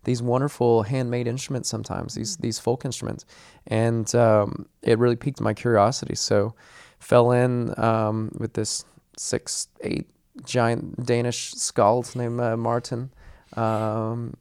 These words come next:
and he, we just would tour around and, um, play for people at the campfires, doing covers. And, uh, he taught me a lot of, um, of these old folk songs, these old, like, Old Norse, uh, Danish, Norwegian, Swedish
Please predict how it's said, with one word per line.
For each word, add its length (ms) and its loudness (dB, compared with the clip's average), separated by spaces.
and 180 -2
he, 520 0
we 100 0
just 340 0
would 280 -4
tour 220 4
around 360 4
and, 420 0
um, 300 4
play 320 2
for 120 -4
people 240 -4
at 60 -4
the 60 -20
campfires, 680 0
doing 200 -4
covers. 560 -6
And, 160 -16
uh, 220 2
he 220 0
taught 260 4
me 100 -2
a 80 -2
lot 240 4
of, 260 -4
um, 420 -4
of 160 -4
these 180 0
old 340 0
folk 320 -4
songs, 400 -6
these 140 -6
old, 260 2
like, 220 -4
Old 200 0
Norse, 500 0
uh, 180 0
Danish, 560 -4
Norwegian, 440 -2
Swedish 480 -4